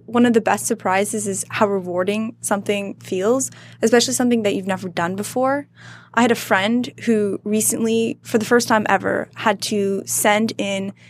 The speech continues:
an email to a big T-shirt company asking for a discount because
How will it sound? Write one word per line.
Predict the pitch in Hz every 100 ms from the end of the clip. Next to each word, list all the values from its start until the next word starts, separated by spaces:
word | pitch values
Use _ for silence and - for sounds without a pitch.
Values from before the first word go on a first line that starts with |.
| -
an | 214 -
email | 226 202 180 190
to | 220 - 202
a |
big | 190 202 208 196 -
T-shirt | - 247 226 196 175 - _ -
company | 208 185 185 180 196 - - -
asking | 214 214 - 202 190 -
for | - - 202 185 185 -
a | 196
discount | 214 220 - - - -
because | 214 - 196 185